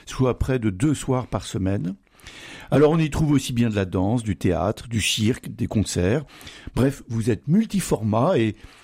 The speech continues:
multistyle. Alors, j'ai envie de vous demander, on, on vous l'a certainement déjà posé, euh, mille fois cette question, mais vous qui êtes un homme du, du spectacle, qui organisez des spectacles, quel est celui qui vous a fait pleurer ?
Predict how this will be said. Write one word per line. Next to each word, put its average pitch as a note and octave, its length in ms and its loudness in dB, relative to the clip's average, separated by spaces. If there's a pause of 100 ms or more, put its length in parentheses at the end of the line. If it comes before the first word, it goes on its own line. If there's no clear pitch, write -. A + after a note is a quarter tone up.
(140)
multistyle. E3 800 2 (1000)
Alors, G3+ 260 2 (300)
j'ai D#3+ 80 0
envie E3+ 140 0
de C#3+ 60 -4
vous C3+ 120 0
demander, C3 520 2 (460)
on, - 60 -6
on G#2 640 2
vous G2+ 160 4
l'a A2+ 100 4
certainement F#2+ 680 -2
déjà G#2 360 0
posé, G2 480 0
euh, G2 160 2
mille C3+ 200 2
fois G3 240 0
cette - 200 -4
question, G#3+ 380 -2
mais E3 200 2 (580)
vous D3 320 2
qui C#3 160 0
êtes B2 120 -2
un A#2 120 -2
homme A2+ 240 -2
du, F#2+ 420 -2
du G#2+ 140 -6
spectacle, G#3 540 -2
qui G#2+ 60 0
organisez F2+ 440 0
des F#2+ 120 0
spectacles, E3 640 -2 (600)
quel F3+ 160 2
est F3+ 40 0
celui D3 340 -2
qui C#3+ 120 -2
vous A2 220 0
a A2+ 60 2
fait - 160 -4
pleurer ? A2+ 640 2